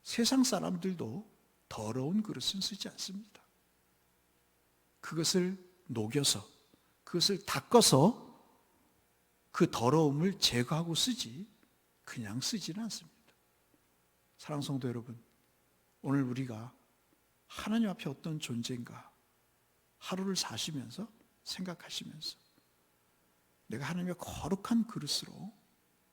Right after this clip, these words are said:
이 남은 한 해를 잘 마무리하고, 이 하나님이 내게, 나라고 하는 이 존귀한 그릇을 주셨는데 여기에 참으로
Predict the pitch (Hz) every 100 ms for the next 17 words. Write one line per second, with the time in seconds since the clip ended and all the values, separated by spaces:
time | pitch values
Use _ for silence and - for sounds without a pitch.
0 | _ _ 135 98 113 139 131 196 185 196
1 | - - 185 185 131 151 175 143 - _
2 | _ _ _ _ _ _ _ _ _ -
3 | 185 202 185 147 - - _ _ - 190
4 | 175 170 147 147 170 - 123 123 156 180
5 | 170 - 180 185 220 175 180 - - 151
6 | 196 214 226 226 240 - - - - _
7 | - 175 160 - 170 151 - - 120 113
8 | 120 196 110 113 151 190 151 - - _
9 | _ _ _ _ - - 202 175 180